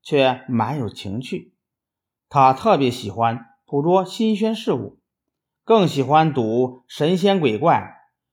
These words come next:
虎妖猴精之类的书籍，而且在读书时还做了许多笔记和摘录。吴承恩最钟爱的小说是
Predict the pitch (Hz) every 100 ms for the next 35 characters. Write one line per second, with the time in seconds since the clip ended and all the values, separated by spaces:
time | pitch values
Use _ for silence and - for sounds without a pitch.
0 | _ _ _ - 131 120 127 175 180 180
1 | - _ 135 151 185 196 226 233 - 123
2 | 110 95 - 120 98 90 - _ _ _
3 | _ _ _ _ _ - 131 147 - 127
4 | 123 123 - - 170 135 147 170 226 220
5 | 131 131 160 - _ _ 135 139 147 180
6 | 160 - 117 127 180 139 107 156 165 -
7 | _ _ - 123 117 175 180 202 - -
8 | _ _ _ _ _ _ - 196 214 240
9 | 247 247 269 175 220 226 180 185 143 104
10 | 107 165 170 165 120 - _